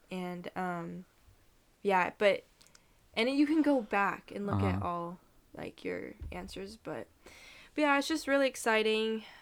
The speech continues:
Speaker 1: I'm proud of myself. Um, one step closer to getting my license, and then Fabrizio and I are going anywhere we want in the world.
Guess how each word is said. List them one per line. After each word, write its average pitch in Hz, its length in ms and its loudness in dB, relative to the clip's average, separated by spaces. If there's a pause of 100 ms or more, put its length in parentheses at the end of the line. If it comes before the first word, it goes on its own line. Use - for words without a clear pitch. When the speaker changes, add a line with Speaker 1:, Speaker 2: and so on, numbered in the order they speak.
(140)
Speaker 1:
I'm 202 120 -4
proud 190 220 -2
of 190 60 -6
myself. 190 880 -6 (240)
Um, 180 460 -6 (280)
one 180 160 -10
step - 280 -10
closer 208 420 -10
to 214 440 -12
getting 202 380 -14
my 202 380 -10 (160)
license, 208 640 -12
and 196 100 -6
then 196 100 -6
Fabrizio 190 640 -4
and 185 100 -4
I 175 220 -6
are 165 360 -8 (240)
going 170 420 -6
anywhere 170 360 -6
we 165 120 -6
want 175 220 -12
in 185 60 -12
the 185 60 -10
world. 175 380 -10